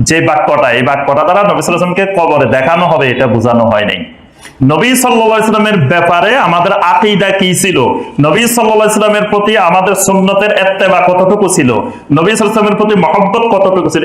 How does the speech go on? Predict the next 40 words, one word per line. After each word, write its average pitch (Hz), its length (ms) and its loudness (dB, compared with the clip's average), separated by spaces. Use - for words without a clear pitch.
এই 240 140 0
বিষয়গুলোই 226 560 2
মা 165 120 0
হাজার 160 400 0
রাজুল 147 280 0
দিয়ে 220 360 -2
জিজ্ঞাসা 135 380 0
করা 110 200 0
হবে। 101 140 0
যেমন 143 280 0
সহিহ 160 300 0
আল 151 80 0
বুখারীতে 156 420 0
একটা 147 160 -2
হাদিস 123 280 -2
আছে, 120 400 -2
আমর 175 260 0
ইবনে 185 200 0
সালামা 147 400 0
বলেন 151 460 0
যে, 139 260 2
"আমার 165 260 0
কাছে 196 200 -2
খবর 165 320 0
আসলো 156 240 -2
যে, 165 240 2
এ, 120 200 2
একজন 139 240 0
নবী 123 300 2
এসেছেন। 113 400 -2
তা - 60 0
আমি 175 320 0
কি 220 120 0
করতাম, 190 440 0
আমার 156 280 0
এখান 190 220 0
দিয়ে 185 120 0
যত 160 200 0
ব্যবসায়ীরা 151 560 0
যাইতো, 131 460 0